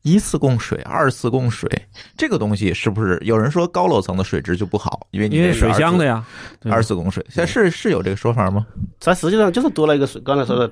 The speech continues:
Speaker 3: 张军说的，多了一个水箱的一个流程嘛。
Speaker 2: 嗯。
Speaker 1: 嗯。
Speaker 3: 就是比如说你是个小高层，那可能自来水公司的水压就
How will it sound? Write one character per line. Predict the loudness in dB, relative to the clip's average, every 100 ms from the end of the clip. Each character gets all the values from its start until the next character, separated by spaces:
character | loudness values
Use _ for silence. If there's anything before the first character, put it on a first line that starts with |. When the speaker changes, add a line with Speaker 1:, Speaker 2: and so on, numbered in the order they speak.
| -2
Speaker 3:
张 | 0
军 | 2
说 | 4
的， | 2 0
多 | 0 2
了 | 4
一 |
个 | 2
水 | -2
箱 | -2 2
的 | 4 2
一 | 0
个 | -2
流 | -2 -2
程 | 0 -2
嘛。 | -4 _
Speaker 2:
嗯。 | 0 0 2
Speaker 1:
嗯。 | 2 4
Speaker 3:
就 | 2
是 |
比 | 2
如 | 0
说 | 0 2
你 | 2
是 |
个 | -2
小 | -4 -2
高 | -2
层， | 0 0
那 | -2
可 | -2
能 | -6
自 | -2
来 | -2
水 | 0 -2
公 | -2 -2
司 | 2
的 | 0
水 | 0 -6
压 | -2 -2
就 | 0